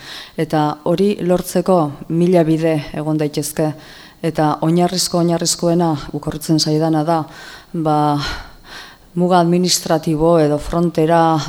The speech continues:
danadalakoak alde batera utzi eta elkarren arteko ezagutza indartu eta sustatzia. Horretaz aparte, egia da, badaudela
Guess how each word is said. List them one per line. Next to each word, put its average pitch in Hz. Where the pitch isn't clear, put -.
danadalakoak 151
alde 147
batera 151
utzi 170
eta 170
elkarren 160
arteko 156
ezagutza 151
indartu 160
eta 165
sustatzia. 143
Horretaz 170
aparte, 170
egia 156
da, 170
badaudela 156